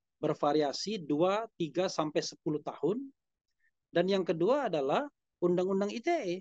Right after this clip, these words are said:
terutama pasal dua puluh delapan ayat dua mengenai penyebaran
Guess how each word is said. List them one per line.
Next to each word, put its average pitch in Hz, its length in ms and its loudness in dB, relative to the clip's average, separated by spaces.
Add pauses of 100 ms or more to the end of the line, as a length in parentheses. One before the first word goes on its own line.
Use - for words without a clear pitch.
(160)
terutama 175 400 -2
pasal 214 400 0
dua 175 240 2
puluh 160 80 0
delapan 190 220 -6 (100)
ayat 165 240 -2
dua 131 240 -4 (640)
mengenai 170 480 4
penyebaran 165 480 2